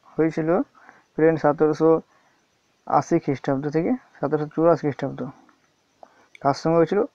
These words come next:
টিপু সুলতান ইংরেজদের মধ্যে, ঠিক আছে? বিজয়ী কারা? না, ম্যাঙ্গালোর সন্ধির মাধ্যমে এর সমাপ্তি হয়েছিল,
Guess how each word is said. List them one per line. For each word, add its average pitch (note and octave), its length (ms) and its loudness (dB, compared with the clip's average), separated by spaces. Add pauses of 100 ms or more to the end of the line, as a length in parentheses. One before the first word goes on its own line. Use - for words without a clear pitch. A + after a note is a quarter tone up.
(360)
টিপু D#3+ 240 0
সুলতান E3 380 -2
ইংরেজদের D3+ 360 2
মধ্যে, C#3 400 -2 (800)
ঠিক E3+ 160 -2
আছে? C3+ 120 -6 (1400)
বিজয়ী D3+ 400 -2
কারা? F3+ 220 0 (540)
না, D#3+ 60 2
ম্যাঙ্গালোর E3 420 2
সন্ধির E3+ 280 0
মাধ্যমে F3 520 -4
এর E3+ 200 -4
সমাপ্তি - 380 -4
হয়েছিল, C3+ 320 -2